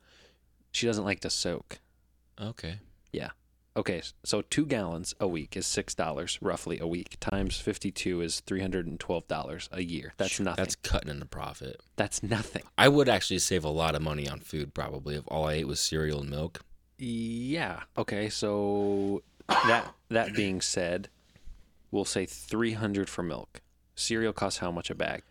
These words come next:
Speaker 1: box?
Speaker 2: Okay, so I feel like I would do it a few different ways. I would get
Speaker 1: Okay,
Speaker 2: those
Speaker 1: we'll talk strategy in a second. I just wanna know raw numbers.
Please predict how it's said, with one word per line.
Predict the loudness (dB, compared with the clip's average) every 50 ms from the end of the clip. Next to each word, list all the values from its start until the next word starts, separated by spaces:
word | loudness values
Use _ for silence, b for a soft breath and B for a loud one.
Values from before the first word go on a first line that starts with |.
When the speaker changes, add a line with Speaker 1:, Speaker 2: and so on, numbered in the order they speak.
| _ _
Speaker 1:
box? | 0 0 0 -2 -6 -12 -16 -16 _ _ _ _ _ 2
Speaker 2:
Okay, | 4 6 6 4 4
so | 4 2 2 4 4 6
I | 6 4 2
feel | 0 0 2 4 4 6
like | 6 6 6 6 4 2 -2 -2
I | 0 2
would | 2 2 2
do | 2 4 6 6
it | 6 6 4 2 0 -6 -14 -20 -20 _ _ _ _ _ _ _ _ _ _ _ _ _ _ -10
a | -6
few | 0 2 4
different | 4 2 0 -4 -6 -8
ways. | -6 -6 -8 -8 -8 -8 -8 -10 -10 _ _ _ _ _ _ _ _ _ _ _
I | 2 2
would | 4 2 2 0 0
get | 2 4 4 4 4 2 -2 -8 _ _ _ _ _ _ 0
Speaker 1:
Okay, | 4 4
Speaker 2:
those | 6 6 4 4 2 0 -2 -2 0 2
Speaker 1:
we'll | 0 2
talk | 2 0 0 0
strategy | 0 0 2 2 2 2 0 -2
in | -2 -2
a | -2
second. | -2 -2 -2 -2 -2 -4 -2
I | 0 0
just | 0 0 0 0
wanna | 0 0 2
know | 2 2
raw | 4 4 4 4 2
numbers. | 2 0 -2 -2 -4 -4 -6 -6 -8